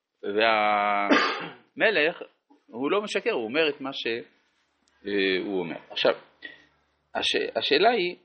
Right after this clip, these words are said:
למה, מה הם חשבו? נגיד, אה, במידה ו-, נגיד שבאמת יש אלוה שאמר למשה, "תגיד להם את התורה."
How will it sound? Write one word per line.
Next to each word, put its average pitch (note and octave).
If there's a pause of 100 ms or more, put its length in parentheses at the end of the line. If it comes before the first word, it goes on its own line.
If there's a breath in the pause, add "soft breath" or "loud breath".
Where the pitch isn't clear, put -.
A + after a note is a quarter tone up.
(480)
למה, E3 (960)
מה B2
הם A#2
חשבו? - (140)
נגיד, C#3 (1000)
אה, G2
במידה A2+ (240)
ו-, G#2+ (840)
נגיד G#2+
שבאמת A2+
יש - (100)
אלוה A2+
שאמר G#2+
למשה, A2
"תגיד G#2+
להם G2+
את G#2
התורה." F#2